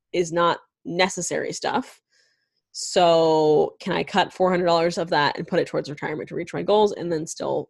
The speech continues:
put that extra amount towards something else?" And I find that to be really helpful to see the bigger picture of things. Okay, so hopefully that was helpful. Let me know what questions you have. Come hang out with me on Instagram, on social media. I love to talk to you guys over there. Let me know your thoughts,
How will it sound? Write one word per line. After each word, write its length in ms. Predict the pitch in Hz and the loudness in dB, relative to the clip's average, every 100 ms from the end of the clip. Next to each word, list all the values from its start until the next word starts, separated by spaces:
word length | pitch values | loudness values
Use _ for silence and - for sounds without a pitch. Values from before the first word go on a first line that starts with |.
| _ _ - | _ _ -6
put 200 | 165 - | -4 -2
that 120 | 160 - | -4 -4
extra 480 | 151 - 160 131 - | -8 -6 -6 -6 -6
amount 320 | 165 156 - | -10 -6 -8
towards 240 | - - 151 | -8 -12 -12
something 240 | 147 131 | -10 -8
else?" 240 | - - - - - - 170 | -10 -12 -20 -20 -20 -10 -2
And 80 | |
I 80 | 175 | -2
find 260 | 170 175 170 | 0 -2 -2
that 100 | 165 | -4
to 60 | - | -6
be 60 | |
really 240 | 175 160 175 | -6 -4 -6
helpful 400 | 165 - 175 175 | -8 -10 -10 -10
to 160 | - | -10
see 300 | - 170 160 | -8 -6 -6
the 140 | 143 160 | -6 -6
bigger 280 | 160 156 | -4 -4
picture 320 | 151 180 - - | -6 -8 -10 -12
of 100 | - | -10
things. 340 | - - - _ - - - - | -12 -12 -16 _ -20 -20 -14 -6
Okay, 300 | 208 320 381 - | 2 4 4 -2
so 160 | - | 0
hopefully 280 | 226 262 269 | 4 6 6
that 100 | 269 | 6
was 140 | 254 | 2
helpful. 440 | 269 240 254 240 202 | 2 2 4 4 4
Let 120 | 190 | 2
me 80 | 214 | 0
know 100 | 214 | 0
what 140 | 180 | -2
questions 360 | - 208 208 202 | -2 -4 -4 -2
you 60 | |
have. 300 | 208 185 185 - - _ - | 0 2 2 -4 -20 _ -6
Come 140 | 190 | -4
hang 140 | 208 196 | 0 2
out 100 | 160 | 0
with 120 | 190 | -2
me 240 | 190 185 180 | -2 0 -2
on 360 | 160 165 156 - | -4 -4 -6 -4
Instagram, 600 | 262 - 254 254 247 240 | -6 -6 0 2 2 0
on 120 | 175 | -6
social 300 | - 170 - | -10 -10 -6
media. 420 | 202 208 202 202 202 - - - | -4 2 4 4 2 -10 -16 -4
I 20 | |
love 180 | 156 170 | -2 -2
to 100 | - | -2
talk 180 | 175 165 | -2 -4
to 120 | - | -2
you 60 | 175 | -2
guys 140 | 165 | -2
over 140 | 170 156 | 0 0
there. 240 | 151 151 | 2 2
Let 120 | 147 | 0
me 80 | 151 | 0
know 120 | 143 | -2
your 140 | 151 170 | -4 0
thoughts, 500 | 175 170 - - | 2 2 0 -14